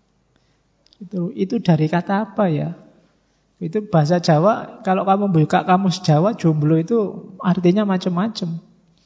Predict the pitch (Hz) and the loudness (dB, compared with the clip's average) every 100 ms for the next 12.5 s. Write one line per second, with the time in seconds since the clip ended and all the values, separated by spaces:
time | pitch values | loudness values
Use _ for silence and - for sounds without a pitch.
0 | _ _ _ _ _ _ _ _ 156 147 | _ _ _ _ _ _ _ _ -4 -2
1 | 220 - - - _ _ 175 135 151 156 | -4 -6 -20 -20 _ _ -8 0 2 2
2 | 151 160 175 165 160 160 156 151 151 147 | 2 0 0 -4 -2 -2 0 -2 -2 0
3 | 175 170 165 165 151 151 170 - 208 196 | 0 0 -2 -2 -2 -2 -4 -2 -4 -4
4 | 202 214 202 214 240 - - 170 190 185 | -6 -4 0 0 2 0 0 -2 -2 -2
5 | 220 - 190 185 185 - _ _ _ _ | -6 -8 -8 -6 -10 -18 _ _ _ _
6 | _ _ _ - _ _ _ _ _ _ | _ _ _ -20 _ _ _ _ _ _
7 | _ _ _ 170 160 208 196 190 185 190 | _ _ _ -2 2 2 2 2 2 2
8 | 208 175 143 175 180 170 160 165 - - | 2 0 0 0 -2 -4 -4 -6 -10 -12
9 | 147 180 - _ - _ _ _ 214 202 | -6 -6 -8 _ -20 _ _ _ -2 2
10 | 170 - 208 208 156 165 185 180 160 170 | 2 2 -2 2 4 4 2 -2 -2 -4
11 | 196 196 - _ _ _ _ _ _ _ | -8 -14 -20 _ _ _ _ _ _ _
12 | 170 165 196 - - | -6 0 -2 -2 -16